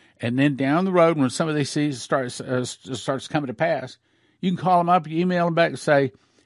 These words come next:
"Remember I saw, I sh-, I sent it. Oh, I didn't watch it." Okay, fine. Here's the date.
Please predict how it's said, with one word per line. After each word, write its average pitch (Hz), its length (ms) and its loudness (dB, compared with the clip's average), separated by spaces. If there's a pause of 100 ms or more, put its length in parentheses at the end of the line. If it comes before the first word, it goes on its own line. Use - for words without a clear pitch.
(140)
"Remember 175 220 2
I 165 100 8
saw, 170 320 2
I 160 80 4
sh-, - 140 -4
I 160 120 0
sent 156 260 -2
it. 139 100 2
Oh, 156 60 12
I 185 160 12
didn't 143 180 4
watch 113 280 -2
it." - 120 -20 (440)
Okay, 143 240 2
fine. 151 400 0 (560)
Here's 185 320 0
the 214 100 0
date. 170 440 0